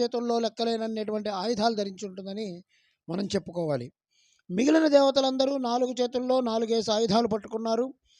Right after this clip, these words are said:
అక్కడ ఆయుధాల సంఖ్య కూడా లెక్కించడానికి వీలుగా ఉంది.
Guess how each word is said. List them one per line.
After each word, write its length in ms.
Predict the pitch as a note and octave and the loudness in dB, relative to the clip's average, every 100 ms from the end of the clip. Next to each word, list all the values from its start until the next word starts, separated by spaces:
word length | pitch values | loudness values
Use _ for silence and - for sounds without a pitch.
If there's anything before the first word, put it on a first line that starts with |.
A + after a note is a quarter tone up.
| _ _ _ - | _ _ _ -8
అక్కడ 360 | A3+ _ E4+ E4+ A#3+ A3+ A#3+ - _ _ - | -8 _ 4 6 8 6 2 -6 _ _ -2
ఆయుధాల 500 | E3+ C4 B3+ C#4 C4+ | 4 6 8 6 6
సంఖ్య 320 | A#3+ A#3+ C4 | 4 2 2
కూడా 220 | A#3+ A#3+ | 2 0
లెక్కించడానికి 800 | B3 G3+ - C4+ B3 B3 A#3+ A#3 | 0 -2 -2 -2 0 0 0 -2
వీలుగా 380 | B3 G3+ G#3 F#3+ | -2 -2 0 2
ఉంది. 380 | E3+ C#3+ C3 | 2 0 -6